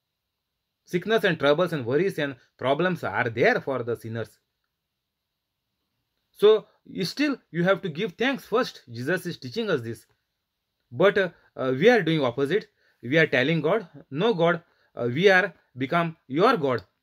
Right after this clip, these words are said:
We first want miracle. Show us. Heal us. Give us job.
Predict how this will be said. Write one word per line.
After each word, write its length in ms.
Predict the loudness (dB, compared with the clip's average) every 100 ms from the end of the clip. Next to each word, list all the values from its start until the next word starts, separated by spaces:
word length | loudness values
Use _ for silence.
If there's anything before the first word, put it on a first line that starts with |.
| _ _ _ _ _ _ _ _ _ _ _ _
We 160 | -6 -2
first 280 | 2 2
want 200 | 2 -2
miracle. 320 | 2 4 4 0
Show 260 | 0 0
us. 180 | 0 -4 _ _ _ _ _ _ _ _ _ _ _
Heal 240 | -4 0 2
us. 240 | 2 -2 _ _ _ -10
Give 200 | -2 2
us 140 | 2
job. 300 | 4 2 0